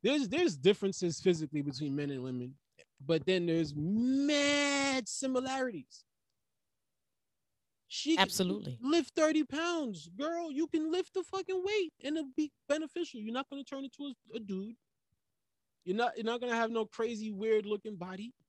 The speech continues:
Speaker 1: You'll be fine. And dudes, stretch, nigga, do yoga. It don't make you gay. <laughs> Fuck. Every, <laughs> these niggas think if they bend down at the waist one time, that's it. I gotta go to the parade now. No,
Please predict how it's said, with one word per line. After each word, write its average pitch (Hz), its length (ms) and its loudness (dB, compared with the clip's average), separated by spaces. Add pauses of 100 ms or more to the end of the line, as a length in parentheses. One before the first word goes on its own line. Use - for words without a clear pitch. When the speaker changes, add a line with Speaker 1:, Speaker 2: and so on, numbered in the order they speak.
(640)
Speaker 1:
You'll 262 80 -8
be 311 80 2
fine. 320 440 -4 (1300)
And 220 200 0
dudes, 339 580 6
stretch, - 600 2
nigga, 349 300 2
do 349 180 10
yoga. 339 420 6
It 285 100 4
don't 330 220 6
make 330 220 2
you 294 120 0
gay. 302 480 2 (160)
<laughs> 302 100 4 (800)
Fuck. 359 420 2 (260)
Every, 415 560 6 (280)
<laughs> - 280 -14
these 381 160 8
niggas 349 280 8
think 311 220 0
if 294 100 -2
they 294 140 4
bend 294 340 4
down 285 260 4
at 262 140 0
the 262 80 -2
waist 262 280 4
one 285 300 2
time, 262 540 4
that's 247 240 6
it. 370 200 6 (400)
I 190 60 -4
gotta 277 200 6
go 320 120 10
to 311 80 8
the 294 80 0
parade 349 420 8
now. 220 380 2
No, 330 540 8